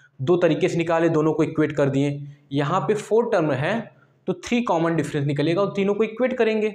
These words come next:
देखिए, इन दोनों के बीच का difference, इन दोनों के बीच का difference, इन दोनों का बीच का difference, तीनों क्या रहेंगे, Equal।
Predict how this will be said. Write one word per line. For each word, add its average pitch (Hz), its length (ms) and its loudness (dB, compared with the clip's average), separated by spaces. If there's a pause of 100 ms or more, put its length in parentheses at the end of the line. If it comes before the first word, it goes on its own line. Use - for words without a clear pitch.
(160)
देखिए, 123 360 -4 (960)
इन 233 300 4
दोनों 185 320 4
के 208 80 0
बीच 185 220 0
का 196 140 -2
difference, 196 540 -2 (600)
इन 185 240 0
दोनों 147 300 2
के 143 80 -2
बीच 170 220 -2
का 185 120 -2
difference, 180 500 -2 (120)
इन 180 200 0
दोनों 147 280 2
का 170 100 0
बीच 147 200 0
का 143 120 -2
difference, 143 340 -2
तीनों 147 260 0
क्या 151 160 0
रहेंगे, 165 340 -2 (220)
Equal। 139 500 -2